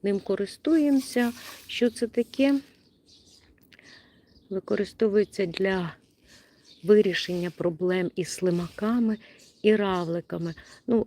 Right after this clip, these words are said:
равлики нам не дож-, не дошкуляють, а от слимаки, да. Ну, і тут пишуть: «Препарат призначений для боротьби із слимаками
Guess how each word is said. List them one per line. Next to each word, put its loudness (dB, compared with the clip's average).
равлики 0
нам 2
не 0
дож-, -4
не 2
дошкуляють, 0
а -2
от -6
слимаки, -6
да. -8
Ну, 6
і 6
тут -6
пишуть: -4
«Препарат -8
призначений -4
для -2
боротьби -4
із -2
слимаками -8